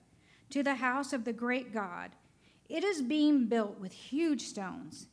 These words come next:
and timber laid in its walls. This work goes on diligently and prospers in their hands."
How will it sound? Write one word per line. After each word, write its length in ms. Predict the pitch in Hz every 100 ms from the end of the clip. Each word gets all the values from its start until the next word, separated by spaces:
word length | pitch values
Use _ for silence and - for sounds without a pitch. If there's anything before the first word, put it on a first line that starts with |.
| _
and 160 | 202 190
timber 560 | - 302 247 202 196 180
laid 240 | 220 226
in 100 | 226
its 240 | 220 220
walls. 540 | - 185 170 185 - - _ _ _ - -
This 300 | - 330 -
work 240 | 294 302 233
goes 280 | 233 247 240
on 220 | 233 202
diligently 720 | 247 277 294 233 269 226 240
and 140 | 208 180
prospers 640 | - 254 269 - 196 180
in 80 | 190
their 140 | 185
hands." 640 | 190 190 185 - - -